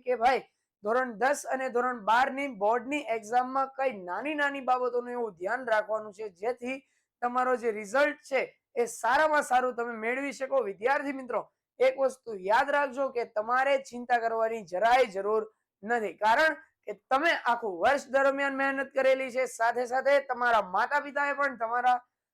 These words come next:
આખા વર્ષ દરમિયાન ખૂબ જ મહેનત કરેલી છે, શિક્ષકોએ અને તમારા વડીલ, વડીલોએ, ગુરુજનોએ ખૂબ જ સારી એવી મહેનત કરેલી છે, એટલે કુદરત તમારી સાથે છે,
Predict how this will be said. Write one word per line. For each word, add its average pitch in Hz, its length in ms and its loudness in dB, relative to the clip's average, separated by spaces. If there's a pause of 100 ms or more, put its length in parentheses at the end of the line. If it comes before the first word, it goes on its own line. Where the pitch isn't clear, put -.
(140)
આખા 233 380 2
વર્ષ 247 400 2
દરમિયાન 277 400 2
ખૂબ 320 240 2
જ 285 40 -6 (120)
મહેનત 269 320 -4
કરેલી 269 320 0
છે, 262 180 2
શિક્ષકોએ 294 720 2 (460)
અને 262 180 -2
તમારા 262 400 2
વડીલ, 277 300 0 (360)
વડીલોએ, 277 560 4
ગુરુજનોએ 277 560 -2
ખૂબ 294 240 -6
જ 277 120 4 (380)
સારી 294 480 2
એવી 285 240 0
મહેનત 277 360 -4
કરેલી 277 380 0
છે, 269 160 2
એટલે 262 240 0 (100)
કુદરત 285 400 2
તમારી 277 380 0
સાથે 269 320 -2
છે, 269 100 0